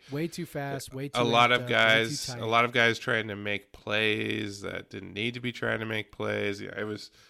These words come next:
Speaker 2: it was, uh, they just looked that they were not up to that task, and,
Speaker 1: No.
Speaker 2: uh,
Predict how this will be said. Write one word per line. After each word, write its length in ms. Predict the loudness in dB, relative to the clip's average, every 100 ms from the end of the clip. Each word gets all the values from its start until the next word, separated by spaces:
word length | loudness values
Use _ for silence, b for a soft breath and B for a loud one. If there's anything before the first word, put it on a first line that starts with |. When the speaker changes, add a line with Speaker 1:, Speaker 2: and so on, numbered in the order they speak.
| b b b -8
Speaker 2:
it 120 | -4
was, 320 | -2 -2 0
uh, 460 | 2 2 2 0 -4 -8 -2
they 180 | 0
just 260 | 0 -2 -4
looked 260 | -6 -6 -6
that 100 | -2
they 140 | -2
were 140 | -2
not 280 | 2 2 4
up 280 | 2 0 -4
to 160 | -8 -2
that 400 | 2 2 0 -4 _ _ -10
task, 600 | 0 4 4 2 -6 -10 -4
and, 320 | -2 -2 -4
Speaker 1:
No. 60 | -2
Speaker 2:
uh, 320 | -2 -4